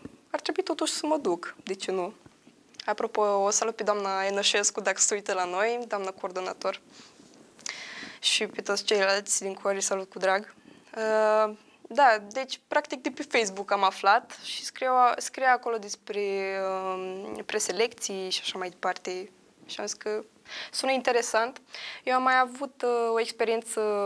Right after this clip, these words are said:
corală, dacă pot să spun așa. Um, când aveam vreo șaisprezece ani,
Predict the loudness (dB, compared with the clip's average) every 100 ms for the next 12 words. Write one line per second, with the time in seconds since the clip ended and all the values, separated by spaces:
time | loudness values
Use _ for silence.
0 | 0 -2 -6 -12 -20 -20 0 2 4 4
1 | 2 -6 -10 -12 -8 -10 -8 -8 -6 -2
2 | -2 -2 -12 -18 -16 -16 -6 2 4 6
3 | 6 4 0 -4 -6 -8 -6 0 0 0
4 | -2 -2 -4 -4 -4 -2 0 2 2 2
5 | -2 -10